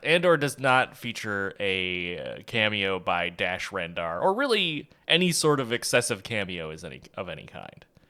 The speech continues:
Uh, one of the things that people often praise the show for is that it avoids fan service at every turn, except maybe the <laughs> last episode.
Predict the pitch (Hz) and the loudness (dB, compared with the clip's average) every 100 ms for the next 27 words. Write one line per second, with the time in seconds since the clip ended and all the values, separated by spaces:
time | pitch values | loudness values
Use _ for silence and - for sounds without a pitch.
0 | _ _ _ - 87 78 76 64 58 71 | _ _ _ -6 -4 -2 -4 -6 -8 -6
1 | 123 160 151 127 131 123 113 113 113 104 | 2 2 2 0 -2 -2 -4 -6 -4 -2
2 | 90 92 90 - 80 - 76 76 52 - | -2 -4 -10 -8 -10 -10 -12 -10 -10 -10
3 | 58 - - 60 57 _ - - _ - | -10 -10 -12 -10 -10 _ -20 -20 _ -6
4 | 104 101 151 208 185 127 - 147 147 - | -4 0 2 4 4 0 2 2 2 2
5 | 131 113 110 113 104 92 95 90 87 _ | 0 0 -2 0 0 0 -6 -8 -10 _
6 | _ - 101 85 85 - 123 95 104 90 | _ -10 -8 -6 -8 -4 -4 -2 -8 -10
7 | - - - - - - - - - - | -10 -8 -6 -8 -8 -10 -8 -8 -6 -8
8 | - | -8